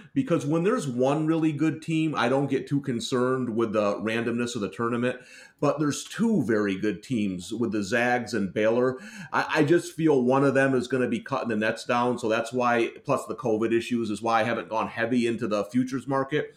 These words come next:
But I still think there's value on Texas. I mean, you and I talk about this team all the time. There's a lot of good things to like about Texas. I, listen, I don't want you to lose your bet, but I wouldn't mind if they got blown out. I, maybe we get some more value in the futures market.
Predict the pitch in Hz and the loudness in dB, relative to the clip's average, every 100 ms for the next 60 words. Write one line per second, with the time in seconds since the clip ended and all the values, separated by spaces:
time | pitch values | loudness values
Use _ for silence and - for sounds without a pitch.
0 | - - 156 190 220 - 214 214 170 151 | -12 -2 2 4 2 2 0 2 0 0
1 | 131 - 127 123 110 104 101 101 98 - | -2 0 2 2 2 0 -2 -2 -6 -6
2 | 82 - 107 117 131 160 147 131 139 131 | -10 -4 -2 0 0 2 0 0 0 -2
3 | 131 113 110 113 107 131 117 113 110 104 | -2 -2 -2 -4 -8 -6 -4 0 0 -2
4 | 113 110 110 107 - 147 143 127 135 165 | -4 -4 -4 -8 -4 0 2 2 2 2
5 | 180 107 147 151 - 131 107 - 107 120 | 2 0 -2 -2 -2 -2 -2 -6 -4 -2
6 | 120 110 107 - 120 - 135 - - - | -2 -2 -2 -4 -6 -2 -4 -4 -10 -2
7 | 165 160 - 202 151 151 180 165 151 151 | -2 -2 4 4 6 4 6 4 2 2
8 | 131 147 156 139 104 143 - 135 170 165 | 2 4 4 2 2 0 2 2 2 2
9 | 123 143 147 143 143 151 139 139 151 147 | 2 2 0 0 0 0 0 0 0 2
10 | 185 - 123 143 147 147 151 151 143 135 | 2 2 2 2 2 2 0 -2 0 2
11 | 139 143 147 143 127 170 - 117 - 101 | 2 2 2 0 -2 -8 -8 -8 -2 -2
12 | - 110 - | -2 -4 -6